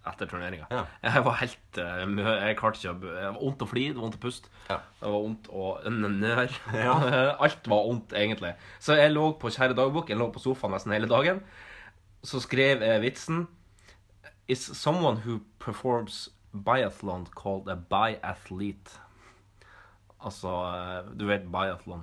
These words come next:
Speaker 1: det er skiskyting, det er,
Speaker 2: Å, ja.
Speaker 1: eh, engelske navnet på skiskyting. Og da lurte jeg på om at, kalles de en biathlon athlete, eller kalles de bare en biathlete, altså en bisexual athlete?
Speaker 2: Ja, sånn,
Speaker 1: Ja.
Speaker 2: ja.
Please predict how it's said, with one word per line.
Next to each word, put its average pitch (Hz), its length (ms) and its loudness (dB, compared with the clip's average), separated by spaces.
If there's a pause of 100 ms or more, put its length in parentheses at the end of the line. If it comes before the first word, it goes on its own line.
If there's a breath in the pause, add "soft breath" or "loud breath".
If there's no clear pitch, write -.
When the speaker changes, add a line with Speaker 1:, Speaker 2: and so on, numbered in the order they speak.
(180)
Speaker 1:
det 92 140 -6
er 92 180 -4
skiskyting, 92 640 -6
det 85 100 -14
er, 85 300 -14
Speaker 2:
Å, 104 60 -2
ja. 85 120 -2 (480)
Speaker 1:
eh, 90 880 -14
engelske 101 300 -4
navnet 95 200 -4
på 92 100 -12
skiskyting. 135 500 -4 (960 loud breath)
Og 101 140 -6
da 107 80 -2
lurte 113 340 -2
jeg - 60 -10
på 104 100 -2 (140)
om 98 140 -6
at, 98 140 -8 (200)
kalles 107 300 -4
de 101 180 -8
en 87 180 -10 (140)
biathlon 120 680 0 (100)
athlete, 160 680 -2 (320)
eller 107 160 -2
kalles 110 320 -4
de 107 100 -10
bare 98 320 -4
en 95 140 -10 (100)
biathlete, 90 880 -10
altså - 160 -18
en 87 100 -12
bisexual 85 640 -12
athlete? 85 460 -12
Speaker 2:
Ja, 98 80 -12
sånn, 104 300 -12
Speaker 1:
Ja. 92 100 -8
Speaker 2:
ja. 82 140 -12